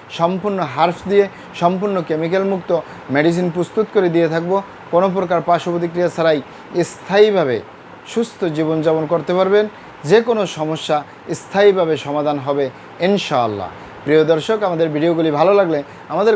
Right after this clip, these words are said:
কলিকাতা হার্বাল YouTube চ্যানেলটি সাবস্ক্রাইব করার অনুরোধ রইল, কারণ আমরা চিকিৎসা সেবায় দীর্ঘ আঠাশ বছর পার করলেও সোশ্যাল মিডিয়ায়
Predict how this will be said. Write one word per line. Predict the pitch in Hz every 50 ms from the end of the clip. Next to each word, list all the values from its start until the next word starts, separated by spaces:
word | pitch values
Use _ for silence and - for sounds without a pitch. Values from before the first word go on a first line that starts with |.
| 185
কলিকাতা | 208 196 190 175 180 170 170 160 151
হার্বাল | 151 160 165 160 160 156 - - - - - 165
YouTube | 175 202 185 240 240 220 202 -
চ্যানেলটি | 214 185 175 160 156 147 -
সাবস্ক্রাইব | 156 143 - - 202 214 220 185 -
করার | - 180 170 160 156 - 143
অনুরোধ | 139 151 165 170 156 143 -
রইল, | 135 127 117 110 107 92 - - - - - -
কারণ | - 147 160 170 170
আমরা | 170 170 165 - -
চিকিৎসা | 185 190 226 208 - 220 190 -
সেবায় | 202 185 175 165 156
দীর্ঘ | 156 151 165 165 151
আঠাশ | 143 160 160 160 160
বছর | 160 139 - 156 143 139
পার | 147 143 139 139
করলেও | 165 180 180 180 160 - - - - - - - -
সোশ্যাল | 165 156 156 190 180 180
মিডিয়ায় | 185 175 190 202 208